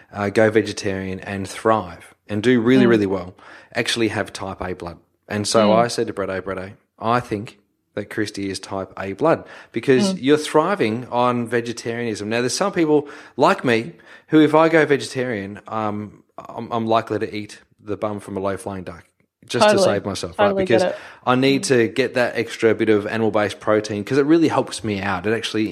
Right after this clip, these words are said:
Speaker 1: increases my immune system, increases my resolve, helps
Speaker 2: Mm.
Speaker 1: my liver function, and in fact, it keeps me, you know, in a better acid alkaline balance because
Speaker 2: Mm.
Speaker 1: I can't go that alkaline. It actually disrupts my metabolism. So
Speaker 2: Mm.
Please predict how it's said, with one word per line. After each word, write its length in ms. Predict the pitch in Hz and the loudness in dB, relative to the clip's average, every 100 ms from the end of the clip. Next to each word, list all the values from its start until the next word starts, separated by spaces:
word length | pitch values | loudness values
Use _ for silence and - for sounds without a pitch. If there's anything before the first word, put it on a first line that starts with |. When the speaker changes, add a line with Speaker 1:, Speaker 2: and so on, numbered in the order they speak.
| - | -4
Speaker 1:
increases 560 | 117 127 123 110 101 98 | -2 0 2 0 0 -6
my 160 | 95 | -6
immune 220 | 95 98 | -6 -6
system, 400 | - 98 - 101 | -4 -2 0 -2
increases 580 | 110 135 - 120 107 104 | 0 -2 2 2 2 0
my 180 | 101 101 | -2 -2
resolve, 560 | 98 92 95 98 95 - - - | 0 -2 0 0 -2 -4 -16 -6
helps 260 | - 156 214 | 0 2 4
Speaker 2:
Mm. 40 | 139 | 4
Speaker 1:
my 100 | 110 | 4
liver 240 | 104 101 | 2 0
function, 560 | - 101 90 - 104 101 - - | -6 -8 -8 -6 -6 -8 -14 -8
and 380 | - 202 135 131 | 0 2 2 2
in 160 | 131 120 | 0 0
fact, 300 | 127 117 117 | -2 0 -2
it 80 | 113 | 0
keeps 300 | 127 101 - | -2 -4 0
me, 280 | 110 107 107 - - - | 0 0 -4 -14 -18 0
you 100 | 113 | 2
know, 220 | 101 95 - | 2 0 -6
in 260 | 82 120 101 | -2 2 4
a 40 | |
better 200 | 107 101 | 4 2
acid 380 | 90 98 98 85 | 0 0 -2 -2
alkaline 460 | 90 - 90 87 | -4 -2 -2 0
balance 420 | 98 131 95 - - | 0 0 -2 -6 -8
because 480 | 95 - 101 95 | -6 2 2 2
Speaker 2:
Mm. 180 | 208 185 | 2 4
Speaker 1:
I 120 | 110 | 2
can't 400 | 107 - 107 101 | 0 -2 -2 -2
go 300 | 98 92 92 98 98 | -2 -2 -4 -6 -2
that 120 | 92 | -2
alkaline. 440 | 95 98 90 85 | -2 -2 -2 -2
It 60 | 95 | -4
actually 440 | 90 - 95 - - | -4 -4 -4 -6 -6
disrupts 420 | 98 90 - 90 | -4 -2 -4 -8
my 100 | 87 | -10
metabolism. 540 | 85 101 101 92 85 | -8 -4 -4 -4 -4
So 220 | - 120 117 - | 0 0 0 -2
Speaker 2:
Mm. 240 | 208 190 | 0 0